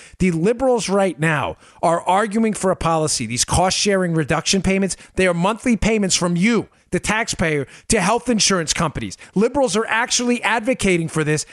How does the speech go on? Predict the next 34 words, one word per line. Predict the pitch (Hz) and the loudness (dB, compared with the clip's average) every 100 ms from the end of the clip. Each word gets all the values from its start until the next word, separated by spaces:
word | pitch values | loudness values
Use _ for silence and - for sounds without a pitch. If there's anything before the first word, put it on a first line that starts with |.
| - | -6
and | 185 175 | -2 0
sadly, | - 262 302 240 190 175 - - - | 2 2 2 0 0 0 -4 -10 -6
the | 196 | -2
Trump | - 285 269 | 0 0 0
administration | 214 202 - 196 170 | 0 0 0 0 0
so | 185 | -2
far | - 277 | 0 0
has | 240 | 0
continued | 214 190 214 240 233 | -2 0 0 2 2
these | 196 202 | 2 0
payments. | - 233 254 139 - - _ _ _ _ | 2 0 0 -2 -8 -18 _ _ _ _
Folks, | - 262 226 | -2 0 2
I | 190 | 0
get | 147 233 | 2 0
it. | 226 | 0
It's | 180 - | 0 0
gonna | 185 | 0
disrupt | 156 175 208 185 185 | 0 -2 0 -2 0
the | 165 | 0
insurance | - 180 175 151 | 0 0 0 -2
market, | 156 - | -2 -2
but | 127 - | -4 -4
you | 156 | -2
cannot | 185 220 240 180 | 0 0 0 2
argue | 185 175 185 | 0 2 0
on | 170 156 | 0 0
one | 165 147 | 0 0
hand | 131 107 113 - - | -2 -2 -6 -12 -4
that | 170 | -4
the | 175 - | -2 0
evil | 190 196 180 | 0 2 2
health | 165 165 | 0 0
insurance | 165 - 143 - | 0 0 0 -2
companies, | 127 101 113 117 | -2 -2 0 -2